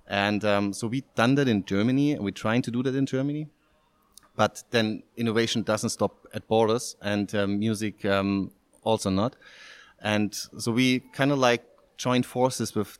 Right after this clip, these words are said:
ten other countries with similar kind of networks and associations, and we have, or we are building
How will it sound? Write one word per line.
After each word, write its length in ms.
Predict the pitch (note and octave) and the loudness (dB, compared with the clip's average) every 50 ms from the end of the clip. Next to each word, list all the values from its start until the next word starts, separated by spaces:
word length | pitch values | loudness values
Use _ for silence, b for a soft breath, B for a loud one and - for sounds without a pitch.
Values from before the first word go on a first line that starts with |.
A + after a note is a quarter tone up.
| _ - | _ -4
ten 220 | - A#2 A2+ A2 | -2 0 0 2
other 200 | G#2 A2 A#2 B2 | 2 2 0 0
countries 720 | A#2 - - - C3 B2+ C3+ - - D3+ D#3+ - - - - | -2 -4 -6 -4 -4 -2 -2 -2 -4 -4 -4 -6 -8 -10 -8
with 240 | G#2 G#2+ G2+ - - | -6 -6 -6 -8 -10
similar 640 | - - B2+ B2 C3 C3 C3 C3+ C3+ C3+ C3+ C3 B2+ - - - A2 | -4 0 2 2 4 4 4 4 4 4 2 2 0 -2 -6 -10 -6
kind 180 | - D3 B2+ | -4 -2 0
of 60 | A#2 | 2
networks 460 | A#2 A#2 B2 - - C#3 C#3 C3+ - - | 2 2 0 0 0 0 -2 -2 -2 -4
and 80 | A#2 | -4
associations, 640 | B2+ - - - - B2+ B2 A#2+ - B2+ B2 A#2 - | -4 -4 -6 -4 -2 -2 -2 -2 -2 -2 -4 -4 -6
and 260 | - G#2 G2+ G2+ F#2+ F#2 F#2 | -6 -4 -4 -4 -4 -6 -6
we 160 | G#2+ A2 G#2+ | -6 -4 -4
have, 220 | G#2 A2 G#2+ - - | -2 -4 -6 -6 -8
or 160 | - G#2 F#2 | -8 -6 -4
we 160 | F#2+ A2 A#2 | -2 -2 -2
are 160 | F2 G#2 A2 | 0 0 0
building 420 | G#2 G2 A2+ A2+ A#2+ A#2+ A#2 A#2 | 0 0 0 0 0 0 0 0